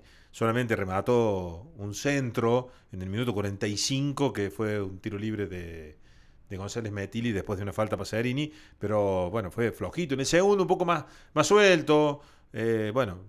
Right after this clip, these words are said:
son, son buenas sensaciones. Ah, hay unos niveles de satisfacción en el fútbol que a veces, este,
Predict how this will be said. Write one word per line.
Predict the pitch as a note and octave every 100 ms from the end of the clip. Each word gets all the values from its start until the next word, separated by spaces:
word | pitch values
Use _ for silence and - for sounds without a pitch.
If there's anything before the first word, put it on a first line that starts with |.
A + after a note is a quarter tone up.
| A2+ - _ - - -
son, | - G3+ F#3+ D#3
son | - G3
buenas | G#3+ A3+
sensaciones. | - D#3+ C#3 C3 G3 E3+ -
Ah, | D3 B2+ - - - _ -
hay | C3 E3
unos | F3 C#3+
niveles | A#2+ A#2 C#3 C3+
de | G#2+
satisfacción | - G2 G2 G2+ G2 C#3 B2
en | G#2+
el | F2+
fútbol | - A2+ E2+ E2+ F#2+ - - - -
que | -
a |
veces, | A#2 C3 C3+ -
este, | G#2 - F#2+ F2 E2 E2 D#2